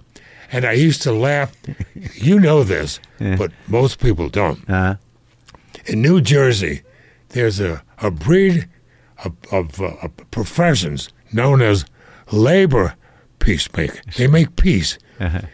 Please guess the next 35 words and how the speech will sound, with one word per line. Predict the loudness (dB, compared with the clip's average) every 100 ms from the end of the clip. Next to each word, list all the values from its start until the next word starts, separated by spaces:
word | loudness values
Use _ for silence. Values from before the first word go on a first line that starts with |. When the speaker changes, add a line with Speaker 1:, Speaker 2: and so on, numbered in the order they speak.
| -10
Speaker 1:
And | -4 -2
you | 0 2
know | 4
what | 4 2
happens | 2 2 0
if | 0
you | 0
don't | 2 2 2
make | 0 -2
peace? | 0 2 2 0
Speaker 2:
Yeah. | 2 2 0 -8 _ -8
Speaker 1:
Hey, | -4 -4 -6 -12 -8 -4
there's | -2 -2 -2
a | -2
lump | 2 2 0 -4
under | -4 -2 -4
the |
act. | -4 -6 -8 -6
Speaker 2:
<laughs> | -4 -4 -4
Yeah. | -4 -2
Speaker 1:
So | -2 0 0
every | 0 2 2 2
Friday, | 0 0 0 -2 -4 -10 -20 -20 -20 -8
I | -4 0
had | 0
about | 0 -2 -4 -4
ten | -2 0 0
envelopes, | -2 -4 -6 -10 -14 -20 _ _
and | -6 -2
I | 0 0
got | 0 0
in | 0
each | 0 -2
car. | -2 -2 -2 -4
Speaker 2:
Yeah. | -2 0 0